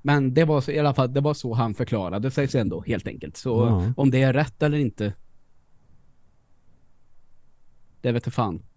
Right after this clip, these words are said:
Speaker 2: Ja, eller om man är på en klubb och beter sig som ett as när man kollar på
Speaker 1: <laughs>
Speaker 2: Cannibal Corpse.
Speaker 1: Ja.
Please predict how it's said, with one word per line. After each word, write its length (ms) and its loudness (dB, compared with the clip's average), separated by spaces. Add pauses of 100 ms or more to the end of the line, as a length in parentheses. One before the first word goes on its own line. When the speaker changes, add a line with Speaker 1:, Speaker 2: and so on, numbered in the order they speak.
(180)
Speaker 2:
Ja, 240 4
eller 160 6
om 60 4
man 100 4
är 100 4
på 120 2
en 240 4
klubb 400 2
och 60 0
beter 280 2
sig 120 0
som 140 2
ett 160 0
as 360 0
när 80 2
man 120 2
kollar 320 2
på 500 4
Speaker 1:
<laughs> 40 -8
Speaker 2:
Cannibal 400 2
Corpse. 640 -2 (500)
Speaker 1:
Ja. 220 2